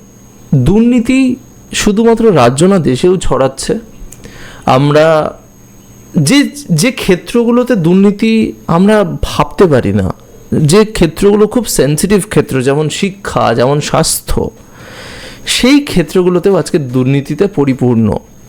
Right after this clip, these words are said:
এবং এনটিএ, ন্যাশনাল টেস্টিং এজেন্সি, যারা এই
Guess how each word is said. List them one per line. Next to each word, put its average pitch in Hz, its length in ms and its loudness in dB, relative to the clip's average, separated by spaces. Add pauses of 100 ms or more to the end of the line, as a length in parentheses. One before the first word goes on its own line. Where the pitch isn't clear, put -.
(120)
এবং 147 180 2 (220)
এনটিএ, 180 920 2 (520)
ন্যাশনাল 156 600 2
টেস্টিং 160 420 0
এজেন্সি, 135 580 -2 (120)
যারা 131 220 2
এই 151 300 0